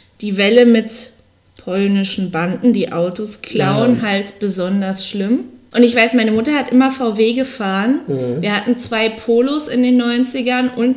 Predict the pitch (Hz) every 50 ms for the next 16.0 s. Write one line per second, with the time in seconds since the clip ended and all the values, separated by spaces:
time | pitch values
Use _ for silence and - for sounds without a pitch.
0 | 254 - 214 208 247 254 - - - - 208 202 208 196 208 202 196 202 208 214
1 | 233 247 240 220 196 214 233 254 240 - 226 - - - - 208 196 - - -
2 | 240 233 226 196 190 202 254 254 - - - - - - 196 190 202 196 190 214
3 | 254 247 233 220 - - - - - 233 226 226 202 196 - - - 208 220 226
4 | 220 214 196 196 196 196 - 220 214 208 202 202 208 208 202 202 202 196 - 226
5 | 214 214 202 202 - - 196 202 - 202 196 - - 208 202 196 - 98 95 92
6 | - - - - - 65 60 - - - - - - - - - - - - _
7 | _ _ _ _ _ _ _ - 220 214 208 202 202 190 180 202 202 202 208 202
8 | 202 202 208 214 220 220 214 220 220 226 220 220 - - - - 123 117 - 120
9 | 117 196 214 247 240 233 240 226 247 240 233 233 247 240 247 - - 131 135 123
10 | 123 123 117 - - - 131 123 120 120 117 - - 123 214 202 214 202 202 208
11 | 202 190 180 180 - - - - - 220 196 214 202 208 - 208 185 185 190 -
12 | 220 - 208 190 185 - 190 190 185 185 185 180 185 196 196 190 190 185 190 202
13 | - 185 175 175 - 180 180 180 175 - 185 170 - 180 180 - - 202 208 202
14 | 196 196 185 185 180 175 180 175 170 175 - 190 185 175 - 185 175 180 185 180
15 | 185 180 175 180 180 - - - - - 190 180 185 185 190 196 220 240 -